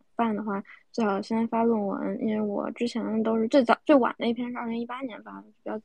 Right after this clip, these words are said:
较晚了。他说你要想申的话，就最好最近再发一篇新的，然后积累一些就引用。然后第二个就是另一个律所给了一个 refund offer，就是如果他不成的话，可以全部退掉。然后我就不知道选哪个。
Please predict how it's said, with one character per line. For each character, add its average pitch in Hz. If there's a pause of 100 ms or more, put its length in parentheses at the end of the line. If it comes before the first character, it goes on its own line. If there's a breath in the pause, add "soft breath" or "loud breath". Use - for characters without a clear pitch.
较 214
晚 220
了。 233 (260 loud breath)
他 226
说 240
你 220
要 220
想 214
申 220
的 220
话， 202
就 208
最 220
好 202 (300 loud breath)
最 240
近 220
再 226
发 226
一 -
篇 233
新 247
的， 233
然 214
后 214
积 226
累 -
一 214
些 220 (600 soft breath)
就 214
引 196
用。 214
然 202
后 226
第 254
二 233
个 208
就 226
是 233
另 320
一 269
个 247
律 262
所 214
给 226
了 -
一 220
个 240 (380 loud breath)
refund 247
offer， 214
就 226
是 226
如 220
果 214
他 226
不 240
成 202
的 220
话， 214
可 214
以 208
全 202
部 233
退 269
掉。 214 (380 soft breath)
然 226
后 226
我 214
就 214
不 233
知 247
道 240
选 208
哪 214
个。 -